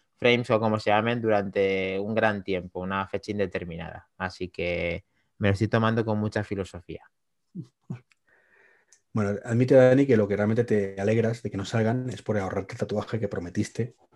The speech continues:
Speaker 2: en este podcast que te harías.
Speaker 1: Pues ya, eh, no dejé, tuve que dejar tirado al tatuador porque tenía cita y todo. Digo, "Coño, ya necesito ponerme One More Thing en esta zona secreta de mi cuerpo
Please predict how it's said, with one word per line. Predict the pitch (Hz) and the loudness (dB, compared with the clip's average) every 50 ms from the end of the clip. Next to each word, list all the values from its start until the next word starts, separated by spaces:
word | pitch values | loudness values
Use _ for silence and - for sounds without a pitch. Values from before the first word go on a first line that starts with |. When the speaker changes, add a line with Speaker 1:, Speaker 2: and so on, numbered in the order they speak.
| - _ - | -20 _ -6
Speaker 2:
en | - 107 | -6 -6
este | - - 104 | -4 -2 -2
podcast | 98 104 98 - - 98 - | 0 0 0 0 -2 -4 -4
que | 104 | -6
te | 92 | -8
harías. | 87 90 92 92 98 - - _ _ _ _ - _ _ _ _ _ _ - - - - - - - - - _ _ _ _ _ _ _ _ _ - | -8 -10 -10 -12 -12 -16 -18 _ _ _ _ -20 _ _ _ _ _ _ -20 -20 -20 -20 -20 -20 -20 -20 -20 _ _ _ _ _ _ _ _ _ -2
Speaker 1:
Pues | - 113 110 107 107 | 2 4 4 4 6
ya, | 117 120 127 131 131 131 135 135 135 135 135 131 131 131 131 127 - - | 8 8 10 10 10 10 10 10 10 10 10 10 10 8 8 6 4 2
eh, | 95 113 110 107 107 107 107 104 104 104 101 101 101 98 101 101 95 95 - _ _ _ _ _ _ _ _ _ _ _ - | 2 4 4 6 6 8 8 8 8 8 8 6 6 4 2 0 -2 -4 -8 _ _ _ _ _ _ _ _ _ _ _ -10
no | - 113 113 123 127 127 123 | -4 0 4 6 6 6 6
dejé, | 120 117 120 110 107 - - 123 117 | 6 6 6 6 6 6 6 6 6
tuve | 110 - _ - 135 127 127 | 6 2 _ 4 6 6 8
que | 120 - 127 | 8 8 6
dejar | 120 120 120 127 123 113 - | 6 6 6 4 4 4 4
tirado | 127 117 120 117 117 117 117 117 117 | 6 8 8 8 10 10 8 10 10
al | 117 117 117 110 | 10 8 8 6
tatuador | - 117 110 110 120 113 113 127 143 170 190 233 - - | 6 4 4 6 6 8 8 10 8 8 6 2 -2 -2
porque | - 110 104 110 101 | -2 0 0 0 -2
tenía | 107 104 107 110 107 107 | -2 -2 0 -2 -2 -2
cita | - 120 120 113 117 | -2 -2 0 2 2
y | 113 113 | 2 2
todo. | 113 120 120 135 147 143 | 2 2 4 4 4 2
Digo, | 123 110 107 104 101 | 2 2 0 0 0
"Coño, | 101 113 123 143 127 107 | 0 -2 -2 -2 -4 -4
ya | 95 95 107 110 110 113 113 | -2 0 2 2 2 2 0
necesito | 113 113 117 113 110 104 - - 110 - 123 117 - | -2 -4 -4 -4 -4 -6 -8 -8 -4 -4 -4 -2 -2
ponerme | 123 117 120 117 120 120 117 | -2 -2 -2 -2 -2 -2 0
One | 113 117 113 117 | 0 0 0 0
More | 117 107 - | 0 -2 -2
Thing | - 135 143 143 | -2 -4 -2 -2
en | 123 | -2
esta | 110 104 - - 110 107 107 107 - | -4 -4 -2 0 0 0 0 -2 -4
zona | - 120 110 110 110 107 107 107 104 101 110 _ _ _ _ _ _ _ _ _ | -6 -4 -2 0 0 0 0 -2 -4 -6 -8 _ _ _ _ _ _ _ _ _
secreta | - - 123 113 - 117 117 117 113 135 139 180 | -6 -2 -2 0 2 2 0 2 2 2 0 0
de | 175 127 113 | 0 -4 -2
mi | 113 113 | -2 -2
cuerpo | 107 123 123 123 123 - 156 185 - | 0 0 0 0 0 -2 -4 -4 -6